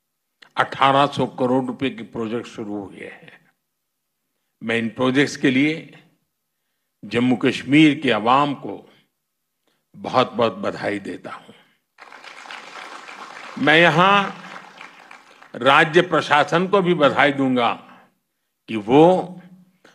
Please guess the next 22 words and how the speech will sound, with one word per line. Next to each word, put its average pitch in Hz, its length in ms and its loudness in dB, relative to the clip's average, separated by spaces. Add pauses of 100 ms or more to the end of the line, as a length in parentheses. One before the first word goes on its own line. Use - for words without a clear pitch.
सरकारी 131 720 2
नौकरियों 117 580 2
में 113 200 4
भी 139 460 -2 (840)
तेजी 156 420 6
से 196 200 2
भर्तियां 202 640 0
कर 196 200 0
रहे 143 340 -10
हैं। - 80 -20 (1040)
बीते 151 440 2
पांच 185 460 2
सालों 143 420 0
में 143 220 -2
करीब 175 600 -2 (760)
चालीस 214 720 4
हजार 147 520 6
सरकारी 147 640 2
भर्तियां 120 520 -6
की 143 220 -8
गई 151 320 -10
हैं। - 280 -20